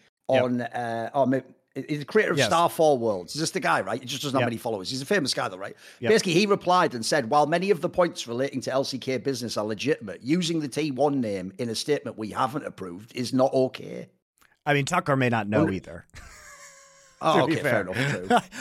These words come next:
Speaker 1: <laughs> Again, if, if there's some divide between the T one side, so for you, the guys who don't know, Tucker Roberts is the son of the Comcast C E O, and he's the one who runs, um,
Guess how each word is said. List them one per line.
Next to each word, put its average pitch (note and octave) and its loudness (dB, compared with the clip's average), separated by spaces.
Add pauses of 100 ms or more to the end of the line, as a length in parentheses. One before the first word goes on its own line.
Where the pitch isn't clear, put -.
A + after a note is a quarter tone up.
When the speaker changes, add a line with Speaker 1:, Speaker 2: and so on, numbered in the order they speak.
Speaker 1:
<laughs> - 2
Again, F3+ 4
if, E3+ 0
if D#3+ 0
there's E3+ 2
some G3 0
divide C#3+ 4
between A#2+ 0
the A2 0
T B2+ 0
one A#2+ 2
side, B2+ 2
so A#2 0 (220)
for D#3+ 2
you, F#3 0
the D#3+ 0
guys F#3 2
who F3 -4
don't D3 2
know, A#2 4
Tucker E3+ 0
Roberts A#2+ 4
is A#2 -6
the A2 -2
son C#3 0
of C#3 0
the A2 0
Comcast A#2 -2
C C#3+ -4
E D3+ 4
O, D3+ 4
and A#2+ -2
he's B2+ -2
the C3 -2
one B2 2
who A#2+ 0
runs, A2 0 (440)
um, G#2+ 2